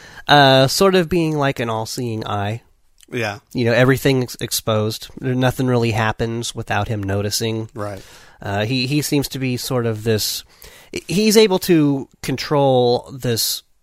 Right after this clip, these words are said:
Speaker 1: this Tesseract technology. Um, I, I kinda gotta think that mi-, that's gotta be, they're tapping into his power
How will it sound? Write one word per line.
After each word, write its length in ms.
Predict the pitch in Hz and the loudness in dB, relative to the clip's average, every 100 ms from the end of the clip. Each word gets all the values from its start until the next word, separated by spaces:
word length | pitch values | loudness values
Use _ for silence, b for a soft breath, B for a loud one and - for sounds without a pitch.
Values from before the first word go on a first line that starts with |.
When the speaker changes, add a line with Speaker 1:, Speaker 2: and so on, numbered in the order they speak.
| _ | _
Speaker 1:
this 220 | 151 113 - | -6 -4 0
Tesseract 680 | 147 131 135 117 101 _ | 2 2 2 2 0 _
technology. 880 | - 117 107 98 95 98 101 95 104 b b b b b b - | -8 -8 -4 -4 -4 -6 -8 -10 -12 b b b b b b -4
Um, 500 | 110 113 110 110 - - _ _ _ _ | 0 2 0 -2 -6 -16 _ _ _ _
I, 180 | 131 135 - | 0 2 4
I 100 | 147 | 2
kinda 260 | 156 139 | 4 4
gotta 200 | 127 123 | 4 2
think 280 | 120 135 123 | 2 -4 -4
that 100 | 123 | -6
mi-, 160 | 123 127 | -6 -4
that's 280 | 127 123 - | -2 -4 -2
gotta 260 | 139 120 | -2 -2
be, 220 | 113 110 - _ _ _ _ _ _ _ | -4 -6 -10 _ _ _ _ _ _ _
they're 280 | 165 143 135 | -4 0 0
tapping 420 | - 143 139 139 | 2 0 2 0
into 420 | 127 117 120 110 | 0 0 -2 -2
his 360 | 107 139 123 104 | -2 -2 -2 -2
power 560 | - 110 98 - 123 | -2 -2 -2 -4 -8